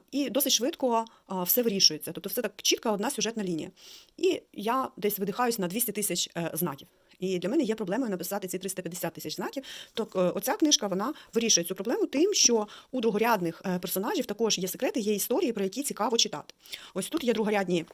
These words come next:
м, персонажі, я їх виділю сюди, другорядні персонажі. Другорядні. І теж поставлю їм десять балів. Е, вони грають свою роль, вони відтіняють цю історію.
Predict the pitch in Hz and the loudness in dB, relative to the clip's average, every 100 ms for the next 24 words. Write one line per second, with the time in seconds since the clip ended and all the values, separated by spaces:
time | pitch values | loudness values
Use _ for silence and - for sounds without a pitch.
0 | - 175 165 160 - 190 453 240 185 185 | -4 -2 0 -4 -4 -2 0 0 -2 -2
1 | 202 165 180 170 226 330 185 175 160 175 | -2 -2 -4 -2 -2 -2 0 0 0 -2
2 | 170 190 214 349 294 - - - - - | -4 -4 -2 -2 -4 -10 -16 -20 -20 -20
3 | - - - _ _ 202 214 208 185 165 | -20 -20 -20 _ _ -6 -2 0 0 -2
4 | 170 - - - - - - - - - | -6 -8 -10 -10 -10 -10 -12 -14 -16 -20
5 | - - - _ _ - - - - 214 | -20 -20 -20 _ _ -14 -14 -14 -4 0
6 | 285 196 - 233 196 214 180 208 175 180 | 0 2 2 2 2 0 2 2 0 0
7 | 165 165 - 180 170 240 226 320 - 196 | 0 -2 -2 0 2 4 4 4 2 0
8 | 214 190 156 160 202 202 226 208 156 156 | 0 0 0 -2 -2 -2 -2 0 -2 -4
9 | 151 - 151 - | -8 -6 -8 -10